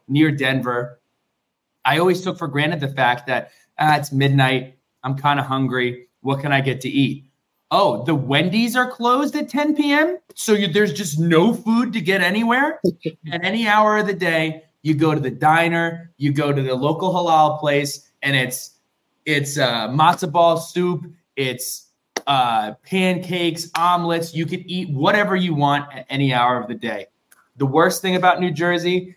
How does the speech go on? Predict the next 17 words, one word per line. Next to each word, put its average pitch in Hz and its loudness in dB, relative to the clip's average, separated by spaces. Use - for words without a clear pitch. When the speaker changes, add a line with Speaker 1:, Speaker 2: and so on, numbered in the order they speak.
Speaker 1:
is 135 0
one 143 4
of 151 0
the 143 -4
things 143 0
that 139 0
New 131 0
Jersey 127 0
brags 127 2
about, 110 -2
and 135 0
I 135 2
am 143 2
a 127 0
very 135 -2
honest 147 0
person. 113 -8